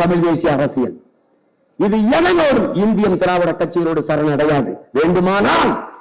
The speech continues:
நீ என்னிடத்திலே சரணடை, யாரோடும் சரணடைய முடியாது. தோற்றால்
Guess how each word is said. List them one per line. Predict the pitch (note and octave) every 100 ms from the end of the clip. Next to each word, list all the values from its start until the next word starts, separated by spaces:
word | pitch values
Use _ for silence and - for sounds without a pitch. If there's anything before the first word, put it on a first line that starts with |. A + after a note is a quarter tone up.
| - -
நீ | B2+ E3 D3+
என்னிடத்திலே | F3+ B3 D4 C#4 A#3 G3 D3+
சரணடை, | F3 D#3+ D3+ C#3+ - - _ _ _ _ - - _ - - - - - - - - - - - - - - - - - C#3+
யாரோடும் | F#3+ A#3+ D#4+ F4+ E4+ D#4+ C4+
சரணடைய | A#3 A#3 A3+ G#3+ F#3
முடியாது. | F3 E3+ - - _ - - -
தோற்றால் | C4 D4+ C#4+ G4